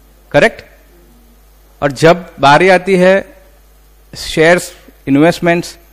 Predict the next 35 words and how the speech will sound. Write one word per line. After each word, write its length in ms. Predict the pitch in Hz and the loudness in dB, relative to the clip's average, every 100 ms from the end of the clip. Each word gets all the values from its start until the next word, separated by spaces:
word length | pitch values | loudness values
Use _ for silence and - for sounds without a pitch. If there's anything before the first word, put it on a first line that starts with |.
| _ _ _ _ _ _ 139 | _ _ _ _ _ _ -12
mutual 300 | 135 170 165 | -6 -4 -2
funds, 420 | 165 160 - - _ _ _ _ _ _ _ _ _ _ _ _ | 0 -2 -6 -18 _ _ _ _ _ _ _ _ _ _ _ _
तो 60 | 131 | -8
वहाँ 200 | 135 156 | -4 0
पे 80 | |
हम 120 | 180 180 | 0 0
क्या 120 | 175 | -2
करते 260 | 135 104 | -4 -8
हैं? 160 | 107 104 - - - _ _ _ _ _ _ _ - | -14 -16 -20 -20 -20 _ _ _ _ _ _ _ -10
Blindly 420 | 123 139 156 175 | -4 0 2 0
trust 280 | 170 165 - | 0 -2 0
कर 120 | 165 | -2
लेते 240 | 143 120 127 | 0 -2 -4
हैं 60 | |
ना 140 | 156 135 - - | -10 -12 -18 -8
हमारा 280 | 131 135 135 | -2 0 0
जो 160 | 139 | 0
broker 400 | 123 127 123 139 | -2 -2 0 2
या 100 | 139 | 2
advisor 380 | 123 123 135 135 | 2 2 2 2
है। 80 | 127 - - - | -2 -8 -16 -2
और 100 | 151 | 0
mostly 400 | 151 160 190 202 | 2 0 0 2
क्या 140 | 214 | 4
होता 220 | 196 156 | 4 4
है 160 | 165 165 | 0 0
कि 180 | 165 165 | 0 0
मेरे 160 | 156 | 2
family 360 | 160 156 160 165 | 2 2 2 2
में 120 | 165 | 2
मेरे 220 | 160 156 | 2 0
चाचा 280 | 160 151 147 | 0 -2 -2
का 120 | 156 | 0
लड़का 360 | 160 147 143 170 | 0 0 2 2
है, 180 | 156 | 0